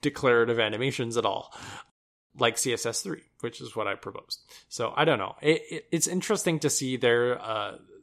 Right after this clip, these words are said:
th-, their solution to this problem being timeline view, because it's, it, it feels like a Band-Aid fix, a quick Band-Aid fix, and maybe that's what they need right now, and that's what they shipped, and that's cool. I,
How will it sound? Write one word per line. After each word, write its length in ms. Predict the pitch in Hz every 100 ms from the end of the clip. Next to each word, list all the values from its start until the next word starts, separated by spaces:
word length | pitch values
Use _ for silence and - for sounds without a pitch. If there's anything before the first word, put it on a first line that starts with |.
| _
th-, 120 | 147 _ _ _ _
their 240 | 143 131 135
solution 640 | - 120 120 - 143 139 -
to 260 | 127 120
this 220 | 113 120
problem 640 | - 117 110 120 117 113 104
being 280 | 117 110 110
timeline 460 | 104 104 113 123
view, 280 | 135 143 147 - - - _ _ _ _ -
because 640 | 135 139 117 - - - _ _ _ _ -
it's, 680 | 127 - - - - - - _ -
it, 220 | 165 165 -
it 180 | 190 -
feels 240 | 214 196
like 100 | 196
a 60 | 131
Band-Aid 500 | 113 107 107 107 107
fix, 420 | 131 - - -
a 80 | -
quick 340 | - 170 - 120
Band-Aid 360 | 117 117 127
fix, 260 | 120 147 131
and 120 | 117
maybe 240 | 143 139
that's 300 | 123 127 120
what 120 | 139 117
they 100 | 104
need 220 | 113 117
right 160 | 113
now, 200 | 113 110
and 140 | 110 107
that's 200 | 98 -
what 100 | 104
they 80 | 98
shipped, 300 | 113 - 110
and 140 | 107
that's 220 | 95 -
cool. 340 | - 120 120
I, 120 | 120